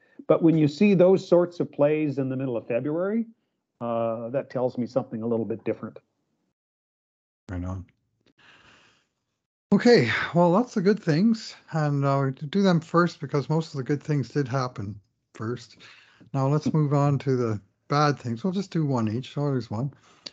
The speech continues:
Speaker 2: So what's your bad thing? What's your takeaway?
Speaker 1: Yeah, um, my bad thing is the shorty, the three-on-one goal. Um, and as,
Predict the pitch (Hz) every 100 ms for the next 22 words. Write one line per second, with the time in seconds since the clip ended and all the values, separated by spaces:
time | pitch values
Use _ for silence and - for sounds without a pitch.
0 | _ - 147 139 156 175 180 165 160 147
1 | 127 120 113 120 104 98 - - - 139
2 | 131 123 113 101 95 - _ _ - 180
3 | 185 180 165 147 - - 185 175 165 160
4 | - - 175 180 220 247 190 - 202 196
5 | 175 170 139 - - 147 139 135 - -
6 | 131 147 143 131 123 117 113 104 92 -
7 | _ _ _ - 110 110 107 107 110 -
8 | _ _ _ - 123 127 123 123 - -
9 | - 170 151 143